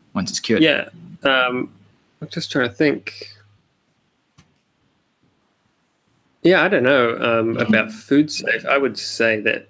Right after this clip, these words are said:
Speaker 2: yeah, once something has kind of off-gassed, quote unquote, um, and it's dry, I can't see that, unless it's asbestos, uh, it must be <laughs> fine.
Speaker 1: <laughs>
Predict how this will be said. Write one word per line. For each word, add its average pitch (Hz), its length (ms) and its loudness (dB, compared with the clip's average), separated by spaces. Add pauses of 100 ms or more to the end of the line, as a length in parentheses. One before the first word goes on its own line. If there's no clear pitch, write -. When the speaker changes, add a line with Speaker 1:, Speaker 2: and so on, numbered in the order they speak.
(120)
Speaker 2:
yeah, 113 240 -2 (180)
once 135 220 -2
something 127 300 -2
has 107 340 -4 (420)
kind 107 120 0
of 104 200 -4
off-gassed, - 840 -4
quote 117 260 2
unquote, 120 520 0 (440)
um, 110 400 0
and 113 120 -2
it's - 140 -6
dry, 117 520 2
I 123 120 -2 (460)
can't 120 280 -6
see 113 260 -2
that, - 240 -6 (100)
unless 123 280 0
it's - 280 -4 (100)
asbestos, - 1080 -4
uh, 131 320 2
it 143 80 0
must 143 220 -2
be 139 80 2
<laughs> 165 400 2
fine. 139 400 2
Speaker 1:
<laughs> - 60 -2